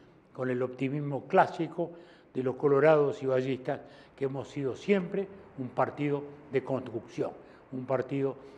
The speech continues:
de solución, un partido de asumir las realidades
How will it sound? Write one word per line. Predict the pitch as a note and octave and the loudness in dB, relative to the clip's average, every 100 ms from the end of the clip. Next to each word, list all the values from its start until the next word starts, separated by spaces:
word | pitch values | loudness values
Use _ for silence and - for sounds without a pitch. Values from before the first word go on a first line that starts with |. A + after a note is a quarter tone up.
| - | -12
de | B2 | -10
solución, | - A2+ G2 - A#2 A#2 - - - | -8 -8 -8 -6 -6 -6 -18 -20 -10
un | C3 | -4
partido | C3+ B2 D3+ D3 C#3+ - - C3 | 0 0 2 2 2 -2 -14 -4
de | |
asumir | C3+ - C3+ D3+ G3 E3+ | -4 -4 -4 4 6 6
las | C#3 | 2
realidades | A2+ B2 B2 B2 B2 F3 D#3 D#3 - | 0 -2 -2 -2 2 2 2 -4 -10